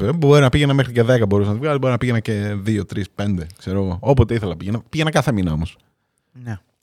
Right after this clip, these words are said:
Speaker 1: Ανάλογα τι ώρα δούλευα, ξέρω εγώ, αν βόλευε να πάω πριν, αν έπρεπε να πάω μετά, αν βαριόμουνα, δεν έχει σημασία.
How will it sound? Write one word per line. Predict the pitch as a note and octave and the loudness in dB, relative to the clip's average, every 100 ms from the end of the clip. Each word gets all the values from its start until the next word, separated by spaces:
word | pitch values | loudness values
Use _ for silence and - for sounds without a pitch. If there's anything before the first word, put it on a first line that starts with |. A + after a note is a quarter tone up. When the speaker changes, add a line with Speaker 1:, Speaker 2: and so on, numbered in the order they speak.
| - | 0
Speaker 1:
Ανάλογα | F#3+ D#3 C3 B2+ | 4 6 6 6
τι | C#3 C3 B2 | 6 6 8
ώρα | B2 A2 | 8 6
δούλευα, | G2 D#3+ D#3 B2+ | 6 4 4 2
ξέρω | C3 B2 | 2 2
εγώ, | B2 | 2
αν | |
βόλευε | A#2+ A#2+ | 2 2
να | A2 G2+ | 2 2
πάω | A2 | 0
πριν, | F#2 C#3+ C3+ | 2 0 2
αν | G#2+ | 2
έπρεπε | A2+ G#2+ | 0 -2
να | G#2 | -6
πάω | A2 | -8
μετά, | G#2 F2+ C#3 D#3 D3+ C3+ A#2 | -8 -10 -8 -8 -6 -6 -2
αν | A#2+ | 2
βαριόμουνα, | A2 F2+ A2 C3+ D3 E3 D3+ F#2+ | 2 4 6 6 6 4 4 2
δεν | B2 C#3+ | 2 0
έχει | - | 0
σημασία. | G2+ E2 F2+ F#2 | -4 -6 -4 -6